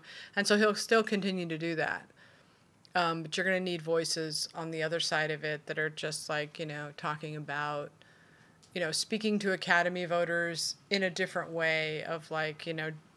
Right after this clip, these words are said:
outside the realm of, like, how can I say it without sounding, um, like I'm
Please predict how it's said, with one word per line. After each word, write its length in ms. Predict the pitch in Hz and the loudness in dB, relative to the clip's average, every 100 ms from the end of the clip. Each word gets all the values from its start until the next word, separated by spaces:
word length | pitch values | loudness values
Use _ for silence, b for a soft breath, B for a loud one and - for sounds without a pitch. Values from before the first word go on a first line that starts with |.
| - | 2
outside 640 | 180 170 - - 175 180 175 | 4 4 2 4 4 4 0
the 100 | 156 | -2
realm 420 | 160 156 160 151 | -2 -2 -4 -6
of, 180 | 151 - | -8 -4
like, 440 | 147 147 143 - B B B B B B B B B B B B B | -2 -4 -6 -16 B B B B B B B B B B B B B
how 140 | - 233 | -2 6
can 140 | 240 | 8
I 60 | 214 | 8
say 260 | 220 196 | 8 8
it 100 | 185 | 8
without 260 | 175 175 165 | 6 2 4
sounding, 580 | - 175 170 165 160 156 | 4 4 2 -2 -4 -6
um, 480 | 165 160 147 143 147 B B B B B B B B | -4 -2 -4 -6 -10 B B B B B B B B
like 220 | 170 156 | -6 -2
I'm 260 | 160 156 | 0 -2